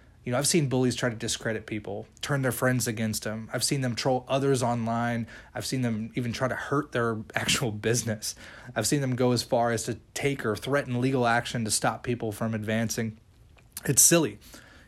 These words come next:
You know, bullies like where they are. They're comfortable.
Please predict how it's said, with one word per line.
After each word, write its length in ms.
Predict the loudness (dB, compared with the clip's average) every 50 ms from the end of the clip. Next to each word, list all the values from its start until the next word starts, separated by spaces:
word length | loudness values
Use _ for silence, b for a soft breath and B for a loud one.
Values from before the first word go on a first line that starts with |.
| B B
You 80 | 0 0
know, 40 |
bullies 380 | 2 6 6 6 8 6 4 4
like 320 | 4 2 2 2 2 2
where 100 | 0 0
they 140 | 2 2 0
are. 260 | 0 -2 -2 -4 -8 -14 -16 _ _ -20 -12 -6
They're 160 | -4 -4 -2
comfortable. 680 | -2 -2 -2 0 0 -2 -2 -2 -6 -4 -4 -6 -8